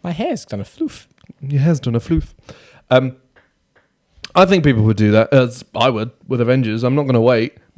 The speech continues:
Speaker 2: And if it's meant to be a game that lasts years, then fuck it. I'll get the up-, I'll
Speaker 1: Yeah.
Speaker 2: carry on, get the upgrade. Bear in mind, our thinking this isn't so much of a problem is based on two theories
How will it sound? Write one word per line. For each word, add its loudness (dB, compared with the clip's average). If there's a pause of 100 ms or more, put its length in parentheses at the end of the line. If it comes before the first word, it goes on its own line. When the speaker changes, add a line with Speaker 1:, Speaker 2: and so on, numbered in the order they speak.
Speaker 2:
And 2
if 0
it's 0
meant 0
to -6
be 2
a 0
game 2
that 4
lasts 0
years, 0 (1160)
then 2 (500)
fuck 2
it. 2
I'll 0 (180)
get 0
the 0
up-, -6 (140)
I'll 4
Speaker 1:
Yeah. 2
Speaker 2:
carry 2
on, 4
get -2
the 2
upgrade. 0 (2250)
Bear 2
in 2
mind, 4 (1000)
our 2 (140)
thinking 0
this 2
isn't -2
so 2
much 0
of 0
a 2
problem -2
is -6
based -2
on -4
two 0
theories 2